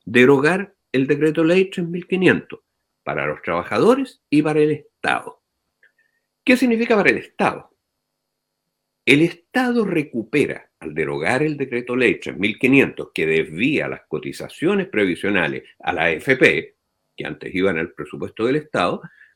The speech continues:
las recupera. Es decir, el Estado recupera las cotizaciones. Ahora, al recuperar las cotizaciones, ¿qué significa el monto de las cotizaciones?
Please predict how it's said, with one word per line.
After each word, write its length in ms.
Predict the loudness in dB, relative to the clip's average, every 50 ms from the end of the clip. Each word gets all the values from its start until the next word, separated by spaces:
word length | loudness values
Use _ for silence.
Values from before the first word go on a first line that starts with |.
| _ _ _ _ -4
las 120 | -2 0
recupera. 500 | 2 2 2 2 2 0 0 0 0 -2 -4 -6 -2
Es 120 | 0 0
decir, 260 | 0 2 2 0 0 0
el 140 | -2 -4
Estado 400 | -4 -4 -4 -2 0 2 2 2
recupera 680 | 2 2 0 0 0 -2 -2 2 4 4 4 4 2 0
las 140 | -2 -2 -4
cotizaciones. 1120 | -4 -4 -4 -4 -4 -6 -6 -8 -10 -10 -8 -4 -2 -2 -2 -2 -4 -10 -18 -20 -20 _ _ -2
Ahora, 400 | 2 6 6 6 6 2 0 2
al 220 | 6 6 6 6 6
recuperar 640 | 4 4 4 4 2 0 -2 -2 -2 -2 -2 -2
las 240 | -2 -2 -4 -6 -8
cotizaciones, 1000 | _ -6 -6 -4 -4 -4 -8 -8 -10 -14 -12 -10 -10 -8 -8 -8 -8 -8 -10 -12 _ _ _ _ _ _ _ _ _ _ _ _ _ -6
¿qué 120 | -4 -4
significa 760 | -2 0 0 0 0 0 -2 -4 -2 -2 -2 -2 -2 -2 -2
el 100 | -2 0
monto 560 | 0 2 2 2 2 0 -2 -4 -6 -8 -6
de 100 | -6 -6
las 120 | -8 -10 -10
cotizaciones? 800 | -12 -14 -14 -14 -16 -20 -20 -20 -20 -18 -18 -18 -18 -20 _